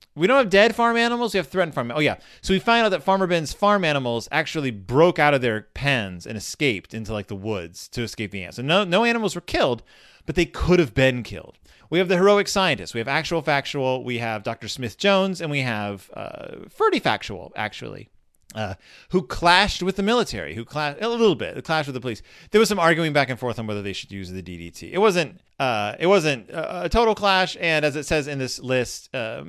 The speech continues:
more often than not, they end up working with the military. So we have the, we have the science and military working side by side to defeat the insects. We have the film within a film. We had a whole chapter on the hist-, what it, what an ant is,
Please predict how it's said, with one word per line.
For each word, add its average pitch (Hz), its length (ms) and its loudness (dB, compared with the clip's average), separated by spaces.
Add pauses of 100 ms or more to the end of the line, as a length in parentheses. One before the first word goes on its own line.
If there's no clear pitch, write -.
more 247 320 4
often 190 220 4
than 156 100 -2
not, 143 160 2
they 139 80 0
end 127 100 0
up 107 80 0
working 110 280 -4
with 101 100 -8
the 104 60 -12
military. 90 360 -12
So 139 120 -4
we - 20 2
have 147 100 0
the, 127 240 -6
we 139 140 -4
have 123 100 0
the 110 80 -14
science 220 440 0
and 139 160 -8
military 127 420 -4
working 104 260 -10
side 104 240 -8
by 92 120 -12
side 151 460 -4 (440)
to - 80 -4
defeat 226 360 0
the 165 160 4
insects. 147 460 -2
We 147 80 0
have 143 60 2
the 131 60 -4
film 254 240 2
within 202 180 2
a 165 60 -2
film. 165 280 2
We 214 60 2
had 139 80 2
a 117 40 2
whole 123 140 0
chapter 135 420 -6
on 127 100 -2
the 95 60 -8
hist-, 104 240 -10
what 117 140 -2
it, 117 120 -8
what 117 200 2
an 113 60 -2
ant 120 300 -2
is, 120 460 -2